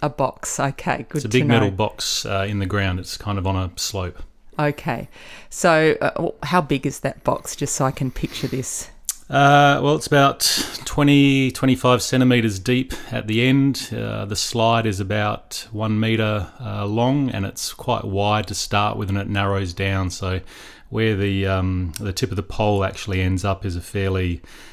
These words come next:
Speaker 2: uh, sort of small,
Speaker 1: Okay.
Speaker 2: uh, discrete, uh, end space.
Speaker 1: So you have to be pretty precise, in other words, in terms of your run up and planting the pole?
Speaker 2: Well, you know, when you stand in the runway fifty metres away, it looks
Speaker 1: Yeah.
Speaker 2: like it's a, it's a tiny little, um, space you've gotta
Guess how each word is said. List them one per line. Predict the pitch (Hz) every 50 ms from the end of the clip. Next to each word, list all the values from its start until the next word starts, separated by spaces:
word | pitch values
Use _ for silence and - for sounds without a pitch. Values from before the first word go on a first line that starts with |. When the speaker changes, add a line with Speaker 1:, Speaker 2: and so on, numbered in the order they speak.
| - - -
Speaker 2:
uh, | - - 95 95 92 95 95 98 98 - - 90 92
sort | - - 107 95
of | 90 -
small, | - - - - 107 104 104 101 98 95 85 73 - -
Speaker 1:
Okay. | - - 110 101 98 - 135 117
Speaker 2:
uh, | 95
discrete, | 90 92 - - - - 110 98 104 - 110 104 98 -
uh, | 104 98 101
end | 104 104 104 98 92
space. | - - 101 98 98 - - - - - - -
Speaker 1:
So | - - 185 170
you | 160 156
have | 165 180 160 -
to | - 147
be | - - 127
pretty | - - 143 123 123
precise, | - - 139 - - - 131 113 110 120 - - -
in | 123
other | 123 113 120 127
words, | 117 - 123 120 120 120 -
in | 131 131
terms | 123 - 139 131 131 131 -
of | 131 123 117 - - 139
your | 135 127
run | 139 139 135 135
up | 135 131 - -
and | 139 127 127 123 - - - - - - -
planting | - - 143 135 131 139 151 - 139 131
the | 127 123
pole? | - - - 131 135 156 196 202 - - - -
Speaker 2:
Well, | 185 175 170 170 175 160
you | 147 160
know, | 160 156 151
when | 151 151
you | 143
stand | - - 175 170 170 156
in | 143 131
the | 123 117 113
runway | 120 123 123 123 117 110 104 95
fifty | 87 - - 98 - - 117 107
metres | 110 120 131 127 110 104
away, | 104 95 98 101 98
it | 101 113
looks | - 156 147 135
Speaker 1:
Yeah. | 131 101
Speaker 2:
like | 101 101 - -
it's | - - - -
a, | 104 98 98 95
it's | 98 95 -
a | 107
tiny | - - - - 120 117 117 113 104 104
little, | 101 104 101 101 98 95 95 90 80
um, | 90 - 107 101 95 98 95 95 87 -
space | - - 113 110 107 95 - -
you've | 95 95
gotta | 104 101 98 85